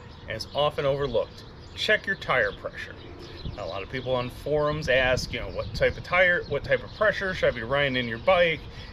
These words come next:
And you're gonna get an assortment of answers. Here's the honest to God, straight up truth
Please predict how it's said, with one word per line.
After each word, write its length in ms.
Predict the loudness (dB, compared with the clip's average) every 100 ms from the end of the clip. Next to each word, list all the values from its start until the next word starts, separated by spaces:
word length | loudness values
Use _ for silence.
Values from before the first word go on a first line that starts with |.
| -10 -2
And 260 | 0 2
you're 140 | 2 2
gonna 160 | 2
get 160 | 4 2
an 80 | 2
assortment 500 | -2 2 2 2 -2
of 80 | 2
answers. 580 | 2 0 -6 -10 -12 -12 -14 -16 -16 -16 -2
Here's 280 | 2 2 2
the 100 | 2
honest 300 | 4 2 0
to 80 | 4
God, 320 | 6 4 2
straight 300 | 2 4 4
up 120 | 2
truth 340 | -2 -2 -4